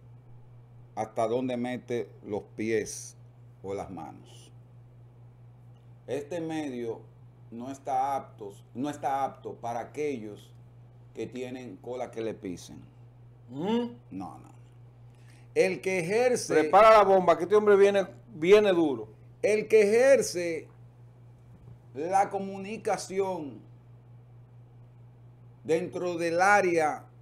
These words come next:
Speaker 1: de opinión, tocando temas de, a,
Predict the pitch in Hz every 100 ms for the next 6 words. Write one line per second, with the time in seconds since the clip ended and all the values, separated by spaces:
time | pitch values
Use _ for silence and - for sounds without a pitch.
0 | - 127 147 160 165 156 165 190 196 170
1 | 143 117 107 - - - - - - -
2 | - - - - - - - - - -
3 | 147 165 196 208 - - 220 208 170 156
4 | 143 - - - - - - - - -
5 | - 143 151 147 143 135 131 123 110 95
6 | - - - - - - - - 131